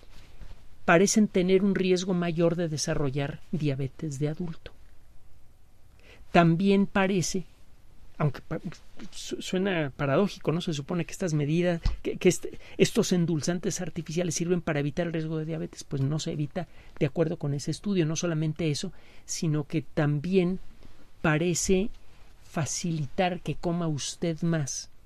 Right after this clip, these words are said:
porque bloquea el sistema molecular que hace, lo hace sentir, eh,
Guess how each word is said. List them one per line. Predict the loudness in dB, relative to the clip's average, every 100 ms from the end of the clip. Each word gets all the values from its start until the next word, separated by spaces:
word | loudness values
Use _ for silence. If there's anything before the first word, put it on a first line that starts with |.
| -20 -20 -18 -14 4
porque | 4 4 0 4
bloquea | 4 4 2 0
el |
sistema | -2 -6 -2 -2 0
molecular | 0 0 -2 0 0 0 -2
que | 0 0
hace, | 0 -6 2
lo | 6
hace | 6 2 -4
sentir, | -2 -2 -2 0 0 -2 -8 -14 -16 -8 -6 -6
eh, | -6